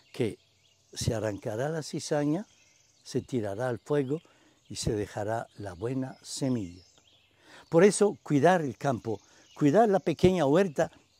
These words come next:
es parte de una vida que busca entonces ir produciendo algo útil. Pero sabemos que a veces la maleza,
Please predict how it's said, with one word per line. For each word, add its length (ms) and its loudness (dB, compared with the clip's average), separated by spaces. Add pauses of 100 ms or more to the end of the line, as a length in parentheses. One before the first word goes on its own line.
(100)
es 160 -4
parte 500 -4
de 200 0
una 180 0
vida 380 -2 (280)
que 120 -2
busca 400 -4
entonces 640 -2 (300)
ir 320 0 (180)
produciendo 840 0
algo 300 -6
útil. 340 -10 (640)
Pero 220 8
sabemos 440 2
que 120 2
a 20 2
veces 340 2
la 140 -2
maleza, 540 -4